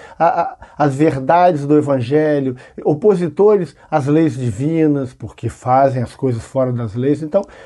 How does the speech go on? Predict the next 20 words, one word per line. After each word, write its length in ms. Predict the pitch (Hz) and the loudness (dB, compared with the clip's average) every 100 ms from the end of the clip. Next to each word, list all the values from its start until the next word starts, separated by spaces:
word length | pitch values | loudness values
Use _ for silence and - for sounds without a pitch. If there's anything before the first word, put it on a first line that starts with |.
| - | -10
seria 380 | - 220 214 208 | -2 0 2 2
nesse 440 | 208 233 240 208 | 4 2 2 -6
sentido, 460 | - 202 - 175 175 | -6 -6 -2 -2 0
e 60 | |
não 480 | 202 220 277 269 - | 2 4 4 2 0
o 220 | 196 220 208 | 4 4 4
indivíduo. 800 | 180 147 123 107 120 104 104 - _ _ _ _ _ _ _ | 0 -2 -2 -2 -2 -2 -8 -14 _ _ _ _ _ _ _
Assim, 600 | 170 180 - 175 175 233 - _ _ _ _ _ _ 131 | -2 -2 0 2 2 0 -8 _ _ _ _ _ _ -2
de 140 | 160 | 2
um 80 | 185 | 2
começo 460 | 185 151 139 143 | 4 4 2 0
simples 340 | - 147 123 139 | -2 -2 0 0
e 40 | |
ignorante, 680 | 147 180 190 170 196 208 - _ _ - | 2 4 4 4 2 -2 -14 _ _ 0
essa 280 | 160 - 160 | 0 0 0
pessoa 400 | 160 127 - 143 | 0 0 2 2
espiritual, 760 | - 147 139 131 143 117 135 | 2 0 0 2 0 4 2
né, 100 | 151 | 2
esse 180 | 110 - | 0 -4
espírito, 500 | - _ 117 139 151 | -14 _ -2 -2 -4